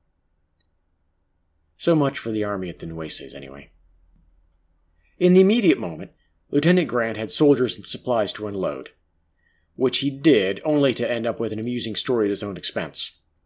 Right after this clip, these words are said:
Seeing the pulleys used for work, he mistakenly grabbed hold when it wasn't balanced and readied, and ended up going right down into the water.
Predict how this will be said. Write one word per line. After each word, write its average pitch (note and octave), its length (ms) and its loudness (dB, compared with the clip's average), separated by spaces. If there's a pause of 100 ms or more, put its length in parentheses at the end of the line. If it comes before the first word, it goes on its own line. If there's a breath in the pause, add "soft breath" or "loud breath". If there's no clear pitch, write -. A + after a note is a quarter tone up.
(760)
Seeing F3 300 4
the C3 40 -2
pulleys B2+ 520 2
used B2 240 -4
for G#2 140 -4
work, F#2+ 420 -4 (360)
he C#3+ 160 -2
mistakenly C3 640 2
grabbed A2 360 2
hold A#2 440 4
when G2+ 140 -4
it - 100 -8
wasn't G2+ 360 -6
balanced F#2 520 -6
and F#2+ 160 -8
readied, F2+ 380 -2 (260 soft breath)
and C3 280 -2
ended C#3+ 260 4
up A#2+ 220 0
going G2 280 0
right E2 340 0
down D3 280 6
into D3+ 160 2
the D3 100 4
water. G2 380 0